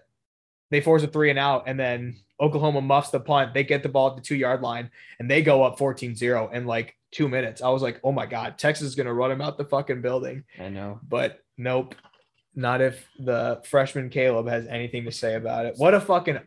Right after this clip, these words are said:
Speaker 1: awesome game this was.
Speaker 2: Spencer Rattler is definitely done as Oklahoma starter for
Speaker 1: Yeah.
Speaker 2: sure. He, he has to be.
Speaker 1: Yeah, he is. Um, because Williams was lights out and Rattler was not doing anything.
Speaker 2: No.
Speaker 1: He came in,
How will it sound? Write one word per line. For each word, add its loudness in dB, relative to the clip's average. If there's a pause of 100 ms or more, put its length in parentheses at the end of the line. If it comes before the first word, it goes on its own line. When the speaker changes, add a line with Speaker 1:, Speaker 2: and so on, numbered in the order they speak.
Speaker 1:
awesome -6
game -12
this -18
was. -12
Speaker 2:
Spencer -6
Rattler -6
is -12 (380)
definitely -6
done -6
as -12 (240)
Oklahoma -12
starter -10
for -6
Speaker 1:
Yeah. -2
Speaker 2:
sure. -6
He, -4
he -8
has -6
to -12
be. -6
Speaker 1:
Yeah, -2
he 0
is. -8
Um, -6 (400)
because -2
Williams 0
was -8
lights -4
out 0
and -8
Rattler 0
was -10
not -8
doing -10
anything. -12
Speaker 2:
No. -20 (380)
Speaker 1:
He 0
came 2
in, 2